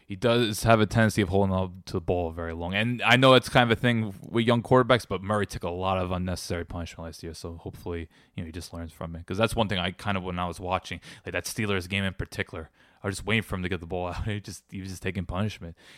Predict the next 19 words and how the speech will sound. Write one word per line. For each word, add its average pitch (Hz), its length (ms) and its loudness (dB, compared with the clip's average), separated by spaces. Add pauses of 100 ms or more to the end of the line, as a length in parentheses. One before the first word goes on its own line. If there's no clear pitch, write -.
(160)
And 82 240 -10
in 85 120 -6
this 107 140 0
division 95 460 -2
where 90 140 0
it's - 80 -6
gonna 101 100 -6
be 90 80 -2
very 92 240 2
competitive, 95 540 0 (200)
like, 92 80 -2
Arizona's 143 360 4
a 101 40 -4
team 131 240 -2
that's 101 260 -2
gonna 113 180 -2
have 110 80 -2
to 90 80 -10
score, 92 520 2